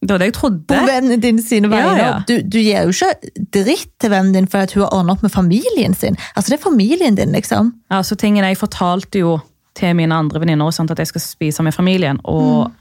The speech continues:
Speaker 1: de var jo så lykkelige.
Speaker 2: Ja.
Speaker 1: De bare, «Sær, endelig, så godt dere ordner opp.» Altså, de var der.
Speaker 2: Ja.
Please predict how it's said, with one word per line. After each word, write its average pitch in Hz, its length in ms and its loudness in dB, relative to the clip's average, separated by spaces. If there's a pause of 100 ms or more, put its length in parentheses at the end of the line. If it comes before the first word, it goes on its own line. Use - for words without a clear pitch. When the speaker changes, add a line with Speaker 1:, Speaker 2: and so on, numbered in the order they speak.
Speaker 1:
de 180 100 0
var 160 100 0
jo 139 80 0
så 147 180 -4
lykkelige. 90 460 -4 (140)
Speaker 2:
Ja. 294 160 2 (180)
Speaker 1:
De 185 80 0
bare, 180 240 0
«Sær, 240 600 0
endelig, 220 720 2
så 214 140 -4
godt 214 240 -4
dere 208 300 -2
ordner 190 160 0
opp.» 190 280 -2
Altså, 175 180 -2
de 175 100 0
var 214 120 -2
der. 190 280 -2 (160)
Speaker 2:
Ja. 269 140 -2